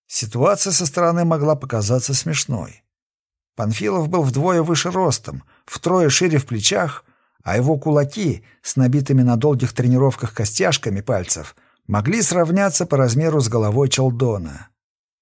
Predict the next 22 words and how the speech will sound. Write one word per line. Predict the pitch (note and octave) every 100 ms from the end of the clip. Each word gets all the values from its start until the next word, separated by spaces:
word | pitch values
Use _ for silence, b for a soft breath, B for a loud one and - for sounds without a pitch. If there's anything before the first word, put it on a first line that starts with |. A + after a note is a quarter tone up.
| _
Он | - F#3+
мог | F#3+ F#3
одним | D#3 - G3
ударом | E3+ C#3+ D#3 D3
прихлопнуть | C3 C3 E3+ F3+ A#2+
своего | A2 B2 B2 A#2
подельника, | A#2 A#2+ F3 D#3 C#3+ C#3+ C3 B2
как | C#3+ C3+
муху. | C3 B2+ G#2 - - - _ _ _ _
Но | - G2
тот | - D3+
бесстрашно | F#3 F3 E3+ - C3 D3 F3+
пер | D3+ A#2+ B2+
вперед. | - D#3+ B2+ D#2+ - - _ _ _ _ _ _ _ _
«Напился, | G2 G#2 G2+ C#3 F3
что | D3 - A2
ли?» — | G2+ D2+ - _ _
подумал | A2 A2+ A#2 A2
Костыль. | A#2+ - B2 A2 - _ _ _ _ -
«Вроде | G2+ G#2 A#2+ B2
рановато | A#2 A2+ F#2+ A2 C3
еще». | C3 B2 - C#3+ A#2